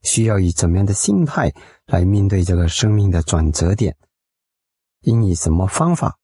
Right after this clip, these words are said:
和方向选择毕业后的道路？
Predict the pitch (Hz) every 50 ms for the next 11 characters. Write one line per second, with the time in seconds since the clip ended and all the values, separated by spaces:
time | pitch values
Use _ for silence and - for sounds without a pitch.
0 | _ _ - 95 - - - - 175 175 165 - - 156 107 90 95 - - -
1 | - 85 78 69 - - - 90 85 87 - - 131 117 107 95 95 95 101 92
2 | 85 82 - 107 101 92 90 101 117 113 -